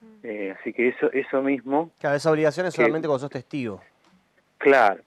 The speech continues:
Speaker 1: Eso mismo que más o menos de alguna manera orientó la pesquisa, la pesquisa hacia estos dos acusados y que no se hubiese sostenido, ¿no? Porque vos de alguna manera tenés que lle-, digamos,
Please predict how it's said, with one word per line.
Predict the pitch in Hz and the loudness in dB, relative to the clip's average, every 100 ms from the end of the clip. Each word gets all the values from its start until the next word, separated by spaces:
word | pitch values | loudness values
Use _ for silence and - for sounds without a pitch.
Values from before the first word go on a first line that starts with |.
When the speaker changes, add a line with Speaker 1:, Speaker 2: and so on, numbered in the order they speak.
| _ _ _ _ _ - | _ _ _ _ _ -2
Speaker 1:
Eso | 139 135 - 160 | 0 0 0 0
mismo | 170 156 - 117 101 | 0 -4 -8 -10 -8
que | 107 | -10
más | 107 143 139 | -4 -6 -2
o | 143 | -2
menos | 143 135 113 | 0 -2 -2
de | 110 | -2
alguna | 110 139 123 | -2 0 -2
manera | 127 135 113 | 2 4 4
orientó | 107 107 113 143 | 2 -2 4 4
la | 107 | 4
pesquisa, | 107 110 107 120 95 | 0 -6 -4 -2 -2
la | 107 | -2
pesquisa | - 110 - 117 113 107 | -4 -6 -8 -2 0 0
hacia | - 113 110 | -4 -2 -2
estos | - 120 | 0 0
dos | 127 - | 2 0
acusados | 147 143 175 143 135 - _ _ _ _ _ - - | 0 4 8 8 8 2 _ _ _ _ _ -20 -16
y | - 110 | -14 -4
que | - | -2
no | 120 139 | 0 0
se | - | 2
hubiese | 123 123 | 2 0
sostenido, | - 107 113 110 135 117 131 156 _ - | -4 -4 -4 0 0 2 0 -4 _ -10
¿no? | 107 170 - _ | -6 -6 -10 _
Porque | 98 87 98 95 92 _ - - - _ | -10 -8 -8 -8 -10 _ -16 -16 -18 _
vos | - 104 | -6 -4
de | 101 | -4
alguna | 98 104 | -2 -2
manera | 98 101 107 | -2 0 0
tenés | 107 98 98 | -2 -4 -8
que | - | -10
lle-, | 107 - 92 | -12 -12 -14
digamos, | 110 113 | -14 -16